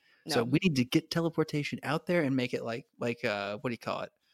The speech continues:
Speaker 1: Like
Speaker 2: Democratization of
Speaker 1: Yeah.
Speaker 2: teleportation. <laughs>
Speaker 1: Yeah, we need it to be universal for everybody, uh,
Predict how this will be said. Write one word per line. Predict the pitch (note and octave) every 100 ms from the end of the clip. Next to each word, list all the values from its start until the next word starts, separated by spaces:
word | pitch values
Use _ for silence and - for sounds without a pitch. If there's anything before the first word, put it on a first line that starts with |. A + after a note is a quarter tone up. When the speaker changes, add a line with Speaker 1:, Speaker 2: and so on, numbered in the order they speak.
| _
Speaker 1:
Like |
Speaker 2:
Democratization | - G#3 A3 - D4+ D4 A#3+ G3 G#3+ G#3+ F#3+ F#3+
of | D#3
Speaker 1:
Yeah. |
Speaker 2:
teleportation. | C#3 D#3 D3+ - - - - - - F#4
<laughs> | F#4 G#4+ G#4+ A#4 -
Speaker 1:
Yeah, | A#2+ A2+
we | C#3
need | C#3
it | C3
to | B2
be | C3 B2
universal | A#2+ C3+ D3 C#3 C#3 C#3 C#3 C#3+ C#3+
for | A#2+
everybody, | B2+ C#3 D3 C#3+ C#3+ C#3+ -
uh, | B2+ A#2 A#2 A#2